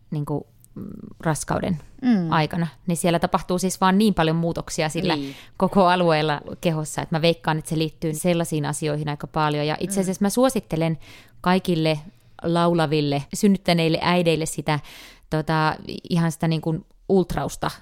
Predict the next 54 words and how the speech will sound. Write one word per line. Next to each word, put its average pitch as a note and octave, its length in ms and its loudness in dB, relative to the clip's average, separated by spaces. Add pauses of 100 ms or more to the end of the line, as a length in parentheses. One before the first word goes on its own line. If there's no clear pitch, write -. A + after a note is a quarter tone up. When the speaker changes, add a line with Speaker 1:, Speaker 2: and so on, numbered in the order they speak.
(120)
Speaker 1:
Mä D#3 60 -2
oon D#3 100 0
ite D#3+ 240 -2
käynyt D3 240 -2
ultraamassa D#3+ 500 -2
lantion E3 360 4
pohjan E3 340 0 (140)
lihakset D#3+ 500 -4
ja D#3+ 80 0
erkauman. D3+ 580 0
Voisiko E3+ 260 -2
se F3+ 60 0
ollut E3+ 180 2
neljä E3+ 240 2
kuukautta - 540 -4 (280)
jälkimmäisen F3 600 0
lapsen F3+ 300 -2
synnytyksen F3+ 520 0
jälkeen. F3+ 380 2
Ja, F3+ 80 4 (440)
ja E3+ 260 4 (160)
se - 140 2
oli F#3+ 80 8
ainakin F#3+ 260 4
mulle G3 260 6
niin E3+ 160 2
kuin E3+ 100 -4
semmoinen E3+ 320 0 (280)
avartava, E3+ 440 4
kun E3 100 -2
mä E3+ 60 6
olin F3 100 4
just F3 160 0
kuvitellut, D#3+ 460 2
että - 260 -2
mun F3 140 2
täytyy F3+ 240 2
ihan G#3+ 260 6
hirveästi G#3+ 460 2
sitä F3 200 2
lantion E3+ 260 2
pohjan E3 200 0
lihasta, E3 240 -2
niin D#3 100 -4
että E3 80 2
mä F3+ 60 6
niinku, F3 160 2
mun F#3 180 2
täytyy F3+ 240 4
tehdä F#3+ 340 4
nyt D#3 160 -2
jotenkin D#3 300 -4
siellä D3+ 220 -2
hirveästi D#3 440 -6